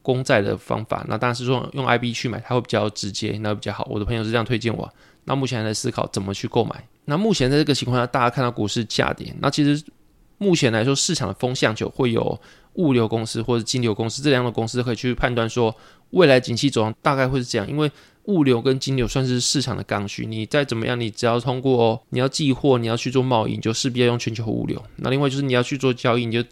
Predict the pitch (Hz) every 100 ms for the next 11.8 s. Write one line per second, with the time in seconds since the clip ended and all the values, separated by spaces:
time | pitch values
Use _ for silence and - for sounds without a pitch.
0 | - 85 139 127 131 123 - - - 135
1 | 123 - - - - 135 135 156 131 110
2 | 147 139 131 123 - 147 120 120 113 127
3 | 123 143 135 120 104 110 110 - 107 107
4 | 113 95 - 131 110 117 - 107 110 113
5 | 123 127 104 110 107 98 120 131 127 110
6 | 127 131 127 127 - 127 127 127 110 87
7 | 107 107 - - _ - 185 127 - 110
8 | 101 - _ _ 123 107 120 127 123 139
9 | 120 101 101 120 110 104 - 123 95 123
10 | 117 - 110 131 - 120 - - 117 95
11 | - - 156 127 - 107 120 123